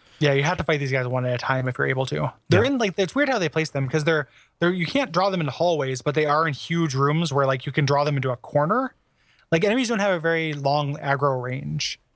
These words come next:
Speaker 2: Mm-hmm.
Speaker 1: in this game. So, like, you can just kinda fight somebody, like, across the room from somebody else and they won't jump in.
Speaker 2: Yeah.
Speaker 1: Um, you're also introduced to these archers here.
Speaker 2: Yeah,
Speaker 1: Uh,
Speaker 2: the
Speaker 1: which
Speaker 2: hell hunters.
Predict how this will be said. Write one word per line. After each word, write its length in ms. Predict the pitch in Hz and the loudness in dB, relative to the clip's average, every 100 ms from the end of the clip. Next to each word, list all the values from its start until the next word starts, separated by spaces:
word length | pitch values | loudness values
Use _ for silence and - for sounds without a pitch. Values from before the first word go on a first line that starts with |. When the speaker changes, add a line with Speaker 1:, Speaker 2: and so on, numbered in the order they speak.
| - | -4
Speaker 2:
Mm-hmm. 180 | 135 220 | -2 -2
Speaker 1:
in 140 | - 131 | 0 2
this 160 | 131 | 2
game. 300 | - 131 123 | 0 0 0
So, 120 | 123 156 | 2 2
like, 160 | 151 | 2
you 80 | 165 | 0
can 140 | 165 | 0
just 140 | 190 208 | 0 0
kinda 160 | 254 | 0
fight 340 | 180 170 180 165 | 0 0 -2 -2
somebody, 380 | 151 147 139 135 | 0 0 0 -2
like, 180 | 131 | -2
across 380 | 127 - 151 139 | -4 0 0 0
the 80 | - | -2
room 200 | 135 139 | 0 2
from 140 | 127 127 | 0 -2
somebody 220 | 135 131 | 0 0
else 220 | 131 120 | 0 0
and 100 | 135 | 0
they 60 | 131 | 0
won't 240 | 135 143 - | 0 -4 -2
jump 180 | 135 127 | 0 0
in. 320 | 131 123 151 - _ _ _ - | -2 -2 -6 -6 _ _ _ -4
Speaker 2:
Yeah. 120 | 110 87 - _ _ _ _ | -2 -2 -6 _ _ _ _
Speaker 1:
Um, 200 | 151 147 139 - | 0 0 0 -8
you're 140 | - 247 | -2 0
also 140 | 254 | 0
introduced 220 | 254 208 190 | 0 0 0
to 60 | |
these 140 | 170 - | -2 -2
archers 420 | 139 - 143 127 | -2 0 0 -2
here. 300 | 135 123 127 | -4 -4 -2
Speaker 2:
Yeah, 300 | 117 120 120 | 2 4 6
Speaker 1:
Uh, 200 | 113 135 101 | 6 6 2
Speaker 2:
the 60 | |
Speaker 1:
which 80 | 123 | 2
Speaker 2:
hell 220 | - 123 | 4 4
hunters. 560 | 120 110 98 98 101 - | 4 0 0 -2 -4 -6